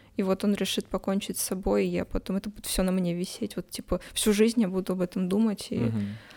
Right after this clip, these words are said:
Speaker 1: плюс, э, я не знаю, как, э, смогу ли я работать с другими психиатрическими пациентами, потому что, ну, как бы, сложно это, наверное, тоже через себя всё пропускать нужно.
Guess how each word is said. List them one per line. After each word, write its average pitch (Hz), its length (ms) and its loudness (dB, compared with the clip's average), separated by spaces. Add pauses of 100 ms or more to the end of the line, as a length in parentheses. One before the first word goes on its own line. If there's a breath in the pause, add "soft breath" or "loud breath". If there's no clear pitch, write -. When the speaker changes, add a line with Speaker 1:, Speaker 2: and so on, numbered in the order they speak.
(240 loud breath)
Speaker 1:
плюс, 254 460 6
э, 233 540 2 (380)
я 226 80 2
не 220 120 4
знаю, 214 340 4
как, 208 240 -4 (120)
э, - 240 -10 (180)
смогу 208 360 2
ли 202 100 2
я 196 60 4
работать 202 520 2
с - 160 -8
другими 240 340 4
психиатрическими - 680 -2
пациентами, 202 600 0
потому 190 360 -2
что, - 580 -8 (1000 soft breath)
ну, 214 100 0
как - 240 -4
бы, - 260 -2 (500)
сложно 214 500 0
это, 202 180 -4
наверное, 202 420 -2
тоже 196 240 -4
через - 240 -6
себя 233 240 0
всё - 160 -4
пропускать - 560 -2
нужно. 185 720 -2